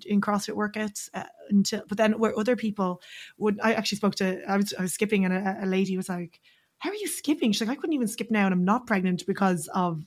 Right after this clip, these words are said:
incontinence." Um, again, I was, my body was able to keep up skipping. Someone else, any kind of jumping needs to be removed earlier on. For me, it was like when I started feeling heavier, I removed skipping, jumping. Um, and then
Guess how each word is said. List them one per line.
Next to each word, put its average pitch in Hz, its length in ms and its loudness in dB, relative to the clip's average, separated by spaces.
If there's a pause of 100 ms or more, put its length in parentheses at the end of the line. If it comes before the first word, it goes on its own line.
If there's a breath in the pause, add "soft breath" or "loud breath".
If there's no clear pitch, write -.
(100)
incontinence." 202 640 0 (560 loud breath)
Um, 185 360 2 (380)
again, 196 320 2
I 208 200 8
was, 208 360 2 (480)
my 220 260 8
body 196 280 4
was 180 140 0
able 185 200 0
to - 80 -8
keep 196 160 -2
up 220 100 -4
skipping. 185 320 -2
Someone 208 260 2
else, 202 300 2 (540)
any 208 200 4
kind 202 200 2
of 185 140 -2
jumping 190 520 0 (480 loud breath)
needs 196 200 2
to - 60 -4
be 196 100 4
removed 185 340 4
earlier 185 220 2
on. 262 240 6
For 226 140 -4
me, 226 180 6
it 233 60 6
was 208 100 -2
like 202 100 0
when 208 180 4
I - 20 6
started 202 260 2
feeling 196 440 2
heavier, 175 640 -2
I 190 80 4
removed 180 420 4
skipping, 185 580 -2
jumping. 180 600 0 (520 loud breath)
Um, 175 380 -2
and 233 160 6
then 214 300 6